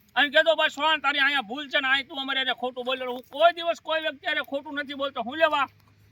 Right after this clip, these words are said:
કે એક ધર્મનું કાર્ય કરવું છે, એક મા ગવત્રીના સંતાનો માટે કંઈક કરવું છે, મા ગવત્રીના સંતાનોને સારી સુવિધા આપી છે ને એના માટે.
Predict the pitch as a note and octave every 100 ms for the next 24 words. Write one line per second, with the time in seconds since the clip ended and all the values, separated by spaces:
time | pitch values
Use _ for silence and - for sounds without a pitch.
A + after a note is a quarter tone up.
0 | _ _ _ _ _ _ _ - - C4
1 | D4+ D4+ A3 F#3 D4+ F#4 F4+ D#4 D#4 D4+
2 | C#4 D4 D4 D#4 D4+ C4 C4 D4 C4+ D4+
3 | D4+ D4 D4 C#4 C4+ C#4 D#4 D#4 D4 C#4+
4 | C4+ C#4 - C4+ D4 C#4+ D4+ B3 B3+ C4
5 | C#4+ C#4+ D4 C#4 B3+ C4 - C#4+ C#4 B3+
6 | A#3+ C4+ B3 C#4 C#4+ C#4 C#4+ - C#4 C#4+
7 | C#4 C4 D4+ C4+ B3+ -